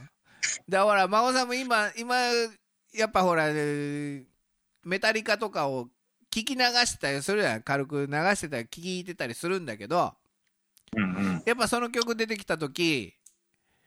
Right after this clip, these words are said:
Speaker 2: うん。
Speaker 1: うん。もう「バケツリレー」としか聞こえないもんね。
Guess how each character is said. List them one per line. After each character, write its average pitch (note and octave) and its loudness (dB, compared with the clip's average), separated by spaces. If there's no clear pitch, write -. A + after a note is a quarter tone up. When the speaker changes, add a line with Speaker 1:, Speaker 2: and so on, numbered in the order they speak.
Speaker 2:
う D3 -6
ん。 B2 -6
Speaker 1:
う G#3+ -12
ん。 - -10
も G3+ 2
う F3 0
「バ F#3+ 4
ケ G3 2
ツ G3 2
リ G#3+ 4
レ G#3 4
ー」 G#3+ 4
と E3+ 0
し - -6
か D3+ 0
聞 - -6
こ G3 2
え F3+ 2
な F3+ 4
い D#3 2
も G#2+ -8
ん A2 -16
ね。 C3+ -6